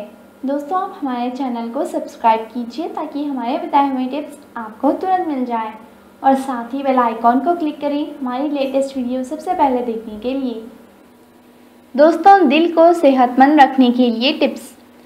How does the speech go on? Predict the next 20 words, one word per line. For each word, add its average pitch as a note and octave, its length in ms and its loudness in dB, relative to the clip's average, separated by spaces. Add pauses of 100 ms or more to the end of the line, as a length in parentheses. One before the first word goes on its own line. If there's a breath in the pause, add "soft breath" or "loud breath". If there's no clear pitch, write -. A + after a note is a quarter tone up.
(140)
हृदय C4+ 360 6
को F#4 180 6
स्वस्थ D#4 380 2
रखना B3+ 400 4
यानी A3+ 380 0
कि D4 240 2 (380 loud breath)
लंबी C4+ 500 4
आयु B3 340 2
तक B3+ 240 4
जीना A#3+ 360 2
है। A#3+ 240 2 (220)
दैनिक C#4 420 2
रूटीन C#4+ 440 2
में D4+ 220 0
थोड़ा B3 320 6
सा D4 200 2
बदलाव A#3 560 4
से D#4 180 2 (520 loud breath)
हृदय C#4+ 340 6
को D#4+ 220 6